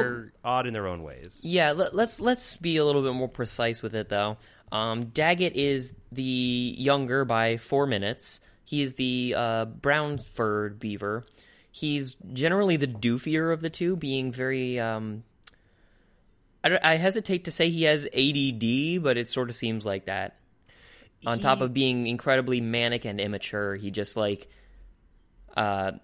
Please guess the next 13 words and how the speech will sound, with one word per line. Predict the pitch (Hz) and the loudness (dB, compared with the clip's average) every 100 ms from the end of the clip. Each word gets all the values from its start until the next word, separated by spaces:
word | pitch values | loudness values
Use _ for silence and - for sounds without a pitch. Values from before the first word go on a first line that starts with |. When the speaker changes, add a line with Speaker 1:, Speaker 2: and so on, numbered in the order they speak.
| _ | _
Speaker 2:
he, | 147 165 | -8 0
he's | 175 202 185 | 4 4 4
usually | 196 185 170 | 0 2 2
what | 135 113 | 0 -2
drives | 113 110 107 110 104 | 0 2 2 2 -2
the | 104 | -8
plot | - 98 95 113 - | -6 -4 -4 -6 -6
because | 113 - 107 101 - | -8 -4 -4 -2 -4
he's, | - 101 95 | -6 -8 -6
um, | 95 98 98 98 107 | -6 -6 -10 -14 -14
Speaker 1:
He's | - 107 | -14 -6
making | 104 90 92 | -6 -6 -8
mistakes. | 87 - 85 78 - - | -8 -8 -10 -12 -20 -20